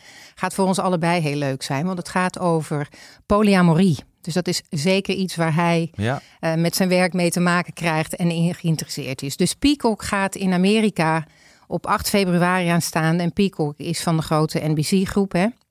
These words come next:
Speaker 1: Gaat daar het reality format lanceren, Couple to Thruple. En hierin gaan we een host en een bekende relatie- en sekstherapeuten naar een tropisch eiland zien gaan met een aantal moderne jonge koppels,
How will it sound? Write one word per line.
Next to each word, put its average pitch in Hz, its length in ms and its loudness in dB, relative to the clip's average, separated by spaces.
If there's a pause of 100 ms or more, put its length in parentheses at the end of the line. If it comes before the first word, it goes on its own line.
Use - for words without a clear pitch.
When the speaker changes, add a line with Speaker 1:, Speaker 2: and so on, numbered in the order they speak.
(520)
Speaker 1:
Gaat - 320 -4
daar 190 160 2
het 185 220 -2
reality 180 480 2
format 170 400 0
lanceren, 156 580 -2 (640)
Couple 226 480 0
to - 160 2
Thruple. 202 580 -2 (880)
En 180 140 0
hierin 202 380 2
gaan 196 220 2
we 180 180 2
een 180 120 6
host 202 520 2
en 180 240 -2
een 180 140 2
bekende 190 600 4
relatie- 180 680 0
en 175 80 2
sekstherapeuten 160 1160 0 (500)
naar 165 180 -2
een 165 80 -4
tropisch 202 460 2
eiland 220 440 0
zien 220 220 2
gaan 208 420 2
met 180 200 -6
een 175 100 0
aantal 175 600 -2
moderne 170 720 2
jonge 165 380 2
koppels, 196 640 -2